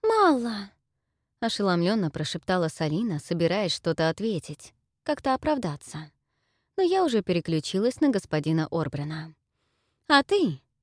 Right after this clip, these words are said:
муж мой», я уже наслаждалась тем, что хочу ему сказать. «Перестань надо мной издеваться.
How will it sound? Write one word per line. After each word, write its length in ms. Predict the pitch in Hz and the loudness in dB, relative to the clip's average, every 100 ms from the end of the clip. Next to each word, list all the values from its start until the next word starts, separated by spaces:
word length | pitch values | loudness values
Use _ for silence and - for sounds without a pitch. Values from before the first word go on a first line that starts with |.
| _ _ | _ _
муж 340 | 262 247 180 - | 4 4 4 0
мой», 360 | 165 156 151 - _ _ _ _ _ _ _ | -2 -2 -8 -16 _ _ _ _ _ _ _
я 160 | 359 339 | 0 2
уже 200 | 269 226 | 4 2
наслаждалась 720 | 196 - 180 170 196 185 156 | 2 0 0 2 0 0 -2
тем, 240 | - 196 208 | -2 -4 -4
что 180 | - | -6
хочу 320 | 151 160 - 170 | -4 -4 -2 0
ему 220 | 156 151 | 0 -2
сказать. 580 | - 170 160 147 - - _ _ _ _ _ _ _ _ | -2 -4 -4 -10 -16 -20 _ _ _ _ _ _ _ _
«Перестань 500 | 349 302 285 311 240 | 4 4 4 4 4
надо 240 | 185 185 | 4 4
мной 180 | 180 175 | 4 2
издеваться. 680 | 175 185 190 160 - 180 165 | 2 2 0 0 -6 -12 -12